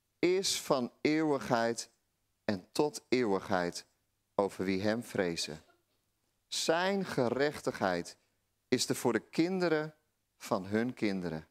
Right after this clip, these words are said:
voor wie zijn verbond in acht nemen en aan zijn bevelen denken om ze te doen.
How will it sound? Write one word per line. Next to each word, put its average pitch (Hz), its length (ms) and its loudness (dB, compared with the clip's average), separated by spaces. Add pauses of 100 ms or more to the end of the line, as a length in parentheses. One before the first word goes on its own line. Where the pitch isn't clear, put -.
(640)
voor 104 280 -2
wie 107 200 -4
zijn 165 500 -2
verbond 117 800 -2 (420)
in 120 140 0
acht 110 320 -2
nemen 87 460 -4 (680)
en 120 160 0
aan 117 160 0
zijn 175 480 0
bevelen 156 720 0
denken 127 380 0
om 117 140 0
ze 110 180 -2
te 110 120 -6
doen. 92 280 -4